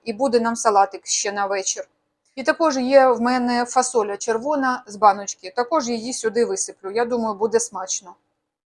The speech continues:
Е, також для смаку хочу додати кубик бульйонний.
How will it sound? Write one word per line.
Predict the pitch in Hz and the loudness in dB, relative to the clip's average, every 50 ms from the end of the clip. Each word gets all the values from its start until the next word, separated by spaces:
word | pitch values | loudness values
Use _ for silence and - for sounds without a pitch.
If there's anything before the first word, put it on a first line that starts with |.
| _ _ _ _ _ _ _ _ _ - 539 - - - - 523 - - _ _ _ _ _ _ _ _ _ _ _ _ - - 247 | _ _ _ _ _ _ _ _ _ -2 -2 -2 -2 -8 -12 -12 -12 -12 _ _ _ _ _ _ _ _ _ _ _ _ -14 -8 -8
Е, | 254 | -6
також | 254 - 302 - 370 359 262 | -4 -4 -2 -2 -2 -2 2
для | 262 294 285 | 2 0 0
смаку | 294 294 285 285 - 339 - | 2 0 0 0 0 -2 0
хочу | - 285 277 - 269 | 0 -2 -2 -2 -2
додати | 220 262 240 233 262 262 254 262 262 262 269 262 240 - - | 0 0 2 4 4 2 2 2 -2 0 0 -2 -2 -2 0
кубик | 392 381 294 311 262 | 0 0 0 -2 -6
бульйонний. | 240 240 294 294 285 262 285 285 277 269 262 254 254 254 247 - | -6 -6 -4 -4 -2 0 4 4 4 4 2 -2 -4 -4 -8 -10